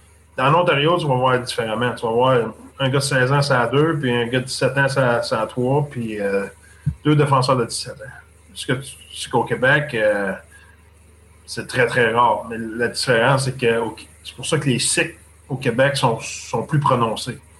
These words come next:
Oups, euh, tu sais, exemple, euh, London, tout le monde dit, « Ouais, London, comment ça, on tout le temps bon ? »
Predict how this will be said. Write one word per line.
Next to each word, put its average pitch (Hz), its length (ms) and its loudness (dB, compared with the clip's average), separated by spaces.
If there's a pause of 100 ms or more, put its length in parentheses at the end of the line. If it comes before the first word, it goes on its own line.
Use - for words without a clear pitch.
(320)
Oups, 120 240 -2 (140)
euh, 110 140 0
tu - 80 -10 (240)
sais, 123 100 -4
exemple, 117 400 2
euh, 104 260 4 (1120)
London, 131 440 2
tout 131 140 -2
le 131 40 2
monde 147 180 2
dit, « 131 100 -4
Ouais, 233 280 2
London, 226 320 0
comment 240 160 2
ça, 254 160 2
on 208 40 0
tout 190 60 0
le 185 80 -4
temps 151 200 2
bon ? » 185 160 2